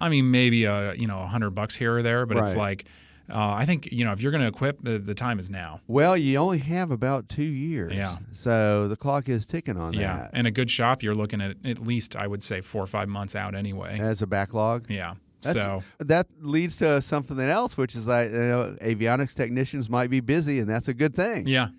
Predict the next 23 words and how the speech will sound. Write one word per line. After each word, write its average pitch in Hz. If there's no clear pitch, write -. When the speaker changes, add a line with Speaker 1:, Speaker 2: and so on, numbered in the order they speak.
Speaker 1:
Yeah, 123
Speaker 2:
Drive -
the 110
Speaker 1:
absolutely. 139
Speaker 2:
economy? 185
Speaker 1:
Absolutely. 107
Speaker 2:
I 117
like 160
it. 82
Speaker 1:
So -
you 156
know 190
who 165
else -
is -
gonna 143
be 123
busy 120
is 113
an 120
engine 139
overhaul 139
shop, 98